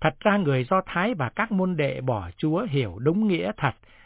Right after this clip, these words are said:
là phải ăn mình và máu của Chúa Giêsu để được sống. Và chính vì thế họ sợ hãi phản đối, cho rằng Chúa Giêsu có thứ ngôn ngữ sống sượng, ghê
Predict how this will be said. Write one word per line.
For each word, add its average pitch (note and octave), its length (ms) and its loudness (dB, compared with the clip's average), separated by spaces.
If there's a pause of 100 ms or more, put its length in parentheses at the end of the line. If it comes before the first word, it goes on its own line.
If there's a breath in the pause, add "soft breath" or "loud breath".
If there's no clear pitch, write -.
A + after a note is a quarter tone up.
là C#3 180 2
phải B2 240 -2
ăn G3 320 0
mình A#2 320 0
và A#2 140 -2
máu C3+ 340 0
của G2+ 160 -6
Chúa F#3+ 180 0
Giêsu F3 560 0 (240 soft breath)
để A2 260 -2
được A2+ 220 -6 (140)
sống. C#3 220 -2 (880 soft breath)
Và C#3+ 200 4
chính A#3 220 2
vì D3+ 220 2
thế F#3 200 0
họ D3+ 240 0 (100)
sợ D3+ 140 0
hãi D3 360 -2
phản F#2+ 280 0
đối, D3+ 280 0 (400 soft breath)
cho A3 180 6
rằng C3 300 0
Chúa A#3 140 0
Giêsu F#3+ 560 2
có F#3 220 2
thứ A3 140 2
ngôn F3 300 4
ngữ F#3 240 0 (100)
sống A3 280 2
sượng, D#3 220 0 (240 soft breath)
ghê E3+ 300 4